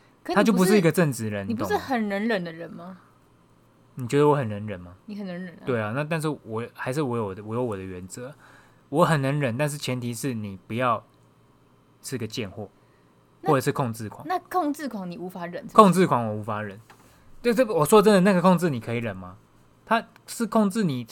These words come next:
Speaker 2: 发 mail 的信都要给他看过才能发出去，你，你要会办的公文要给他看过之后，会办其他意见，其他意见不能有意见，你要告诉他你们是怎么样，叫他不要写这个意见。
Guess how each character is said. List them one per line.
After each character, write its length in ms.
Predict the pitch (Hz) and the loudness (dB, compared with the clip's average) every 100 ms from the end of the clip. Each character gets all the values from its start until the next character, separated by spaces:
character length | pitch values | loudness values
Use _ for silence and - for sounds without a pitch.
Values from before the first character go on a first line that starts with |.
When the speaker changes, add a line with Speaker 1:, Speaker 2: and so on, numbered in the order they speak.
| - | 2
Speaker 2:
发 180 | 165 | 4
mail 220 | 175 185 139 | 4 4 2
的 100 | 135 | 0
信 220 | - 139 | -2 0
都 80 | 143 | 2
要 80 | |
给 120 | 147 110 | 2 -2
他 120 | 113 | -4
看 260 | - 131 | -2 -4
过 160 | 113 120 | -2 -6
才 160 | - 104 | -6 -10
能 140 | 104 | -6
发 160 | 113 110 | -6 -6
出 140 | 110 | -8
去， 200 | 110 107 - - - - | -10 -12 -14 -20 -20 -10
你， 200 | 135 131 | -6 -6
你 240 | 151 147 | -4 -2
要 140 | 160 185 | 2 4
会 220 | 196 165 | 4 6
办 160 | 180 147 | 6 4
的 80 | |
公 300 | 135 151 156 | 2 2 2
文 180 | 135 110 | 0 0
要 260 | 156 131 - | 2 2 2
给 100 | 127 | -2
他 80 | 139 | 0
看 180 | 160 165 | 2 4
过 140 | 160 | 4
之 100 | 147 | 4
后， 120 | 156 143 | 4 6
会 160 | 175 | 4
办 160 | 170 151 | 4 2
其 80 | 139 | -2
他 80 | |
意 80 | 147 | -4
见， 180 | 147 127 | -4 -6
其 140 | - | -6
他 60 | 131 | -8
意 60 | 135 | -6
见 180 | 143 | -8
不 140 | 123 143 | -6 -6
能 100 | 113 | -6
有 60 | |
意 80 | 104 | -8
见， 200 | 113 110 | -8 -8
你 40 | 107 | -8
要 80 | |
告 200 | 127 139 | -2 -2
诉 140 | 123 123 | -2 -4
他 200 | 117 113 - - - | -4 -6 -12 -18 -10
你 100 | 104 | -8
们 100 | 101 | -6
是 120 | 139 | -6
怎 120 | 101 | -6
么 100 | 95 | -6
样， 180 | 120 101 | -6 -4
叫 140 | 131 | 0
他 100 | 123 | 0
不 100 | 120 | 0
要 140 | 110 117 | -2 -4
写 120 | 98 | -6
这 120 | 101 | -10
个 80 | 101 | -10
意 100 | 95 | -12
见。 180 | 98 | -16